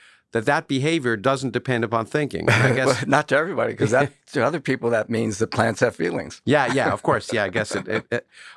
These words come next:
Speaker 1: well, but the notion, as, as you say, I think somewhere at the very beginning, that, that I will show you that there's indeed good evidence that the same brain systems control survival behaviors in human and other mammals, but th-, these are not the systems that are responsible for co-, conscious feelings we experience.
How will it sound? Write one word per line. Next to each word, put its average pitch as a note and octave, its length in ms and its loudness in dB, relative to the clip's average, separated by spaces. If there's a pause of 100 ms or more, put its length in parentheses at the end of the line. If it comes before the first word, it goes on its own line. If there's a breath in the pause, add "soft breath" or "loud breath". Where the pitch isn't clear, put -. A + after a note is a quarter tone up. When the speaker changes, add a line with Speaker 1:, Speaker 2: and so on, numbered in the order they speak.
Speaker 1:
well, F3 300 2 (220)
but D3 180 -2
the D3 100 0
notion, D#3+ 720 0 (160)
as, C#3 240 0
as C#3 240 0
you C3 80 0
say, E3 220 0
I A2+ 100 2
think A2+ 220 -4
somewhere A#2+ 420 2
at G#2+ 80 0
the G#2+ 100 -2
very A#2 200 0
beginning, G#2+ 640 0
that, G#2+ 200 -2
that G#2+ 320 -2 (240)
I - 80 4
will C3 100 2
show C#3+ 220 0
you C#3 80 0
that B2 140 0
there's A#2 180 -4
indeed A2+ 540 -2
good E3 180 2
evidence A#2 400 -2
that - 100 -8
the F#2+ 80 -8
same C#3+ 320 0
brain A#2+ 280 0
systems A2 420 -4
control G2 400 -2
survival B2 560 0
behaviors F#2 560 -4 (380 loud breath)
in G#2 100 0
human B2+ 240 2
and G#2+ 140 2
other G#2+ 160 0
mammals, F#2+ 500 0 (320 loud breath)
but G2+ 140 0
th-, C3 120 2
these A#2 300 0
are A#2 140 2
not B2+ 380 2
the E2 100 -6
systems E2+ 480 -6
that F#2 100 -2
are - 40 -4
responsible F#2 540 -2
for - 120 -10
co-, F#2 160 -4
conscious G#2+ 500 -2
feelings F#2 400 -2
we F#2+ 140 2
experience. E2 640 -2